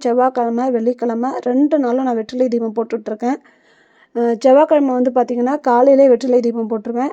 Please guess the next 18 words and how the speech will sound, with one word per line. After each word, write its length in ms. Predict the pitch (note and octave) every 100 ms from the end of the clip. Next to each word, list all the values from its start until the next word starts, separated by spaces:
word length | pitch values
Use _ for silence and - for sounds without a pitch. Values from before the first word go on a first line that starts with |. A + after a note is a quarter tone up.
| -
வெள்ளிக்கிழமை 520 | A#3+ A#3+ C4 C#4 A#3+ A3
வந்து 160 | A3+ A#3
பார்த்தீங்கன்னா, 420 | A3+ A#3 A#3 C#4 F#4 -
இரவு 320 | A#3 C4 B3+
தான் 160 | B3+ A#3
வெற்றிலை 280 | A#3+ A#3 A#3
தீபம் 300 | A#3 A#3 A#3
போடுவேன். 320 | A3 A3 - _ _ _ _ _ _
நம்மளோட 360 | A#3+ B3+ D4 C4 C4
சௌரியத்துக்கு 420 | B3 B3+ B3+ A#3+
தகுந்த 220 | A3+ A3+ A3
மாதிரி 140 | C4
நம்ம 180 | B3+ A3+ G#3+
போட்டுக்கலாம், 440 | A#3 A3+ A#3 A#3 F#4
தப்பு 260 | - - C4
கிடையாது. 440 | A#3+ A#3 A#3 A#3 B4 - _ - _
ஆனா 180 | B3+ D#4+
காலையில, 600 | E4+ C4 C#4 D#4 D4